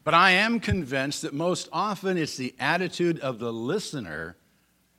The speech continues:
that keeps hearing from taking place, not the quality of the presentation. If we come to worship with resentment and bitterness in our heart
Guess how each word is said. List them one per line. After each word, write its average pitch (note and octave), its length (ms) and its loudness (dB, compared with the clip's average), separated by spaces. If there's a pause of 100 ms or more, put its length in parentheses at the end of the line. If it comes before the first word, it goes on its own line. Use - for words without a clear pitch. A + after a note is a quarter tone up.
(440)
that A2 120 -14
keeps B2 280 -8
hearing A#2 500 -2
from G2+ 180 -16
taking A#2+ 340 -6
place, D#2+ 520 -6 (340)
not C#3 420 -2 (160)
the D3+ 80 -10
quality A2+ 720 -8 (720)
of F#2+ 80 -20
the G2 80 -16
presentation. F#2 840 -14 (1400)
If - 120 -2
we F3+ 80 2
come A3+ 280 2
to F#3 120 0
worship A3 680 0 (840)
with F3 260 0
resentment E3+ 880 -4
and G2+ 340 -10
bitterness A3 560 0
in D3 140 -4
our C3+ 140 0
heart G#3+ 520 -6